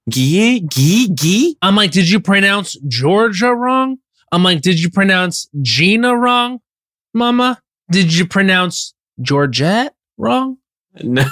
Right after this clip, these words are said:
Speaker 1: <laughs> no. The, the person tells you it's gi.
Speaker 2: And I'm like, "Well, let me just sit back in my chair, kick up my damn feet, and see how the rest of this plays out."
Speaker 1: Oh, let me, um, strap myself in even further with the second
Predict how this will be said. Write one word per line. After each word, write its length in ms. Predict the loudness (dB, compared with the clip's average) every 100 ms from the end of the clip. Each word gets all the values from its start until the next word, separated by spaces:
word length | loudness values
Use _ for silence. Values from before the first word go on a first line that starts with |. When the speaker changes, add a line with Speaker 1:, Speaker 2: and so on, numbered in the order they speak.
| 0
Speaker 1:
<laughs> 1080 | -2 0 -4 -2 -4 -2 -4 -4 -10 -8 0
no. 540 | 2 2 2 -2 -8 _ _ _ -4
The, 140 | 0
the 160 | 0 0
person 320 | -2 -2 -2
tells 320 | 0 -2 0
you 180 | 0 0
it's 280 | -2 -4 -8 -8 -8 -4
gi. 440 | 0 2 2 2 _ -2
Speaker 2:
And 120 | 0
I'm 160 | 0
like, 220 | -2 -4 -2
"Well, 160 | 0
let 140 | 0 0
me 100 | -2
just 180 | -4
sit 140 | -4 -2
back 240 | -2 -2
in 60 | -2
my 120 | -2
chair, 240 | -2 -2
kick 220 | -2 -4 -2
up 100 | -2
my 140 | -2
damn 280 | -4 -4 -6
feet, 240 | -2 -2
and 120 | -2 -2
see 100 | -2
how 100 | 0
the 80 |
rest 180 | -2 -2
of 80 | -2
this 180 | -4 -4
plays 320 | -4 -2 -2
out." 300 | -2 -2 -4 _ -4
Speaker 1:
Oh, 140 | 2 4
let 220 | 2 2
me, 220 | 0 0
um, 260 | 0 0 -2 -6 _
strap 800 | -10 -10 -10 -10 -4 0 0 0
myself 540 | -2 -4 -4 -4 -4 -6 -4
in 180 | -2 0
even 260 | 0 0
further 640 | -4 -6 -2 0 0 0 0
with 240 | -2 -4
the 100 | -6
second 580 | -6 -4 -4 -2 -2 -2